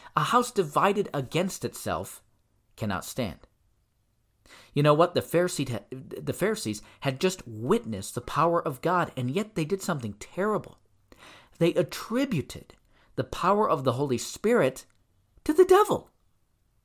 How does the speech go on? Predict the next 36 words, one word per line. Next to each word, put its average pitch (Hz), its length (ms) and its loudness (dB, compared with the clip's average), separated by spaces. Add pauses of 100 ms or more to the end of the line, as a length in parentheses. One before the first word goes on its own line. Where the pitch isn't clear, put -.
(600)
And 143 100 2
that's 139 180 0
the 120 100 -2
unpardonable 92 500 -2
sin. - 260 -12 (920)
Make 139 220 4
no 156 120 6
mistake, 175 580 -2 (600)
the 143 80 4
unpardonable 185 480 4
sin 165 260 0
cannot 175 460 -2
get, 139 180 -6
be 131 80 -2
committed 98 360 -4
today. - 320 -12 (840)
Jesus 160 360 0
would 139 120 4
have 131 200 2
to 120 60 -4
be 110 140 -2
physically 170 720 -2
on 139 220 2
the 180 140 0
earth, 123 260 0 (280)
and 127 160 0
someone 147 380 0
would 135 120 0
have 135 320 -2
to 123 300 -2 (200)
attribute 226 600 -2
his 180 240 -2
works 151 240 2
to 123 100 -4
the 104 100 -4
devil. 92 320 -6